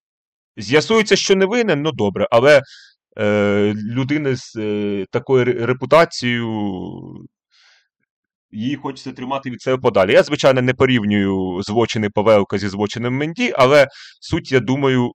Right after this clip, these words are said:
ти зрозумів, як і всі інші.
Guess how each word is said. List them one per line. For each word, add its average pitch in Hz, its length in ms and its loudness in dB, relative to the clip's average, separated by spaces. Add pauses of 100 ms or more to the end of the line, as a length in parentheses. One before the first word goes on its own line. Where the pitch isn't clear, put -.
(140)
ти 131 300 2
зрозумів, 107 640 -2 (100)
як 101 220 -2 (100)
і 104 140 -6
всі 104 320 -8
інші. 92 440 -10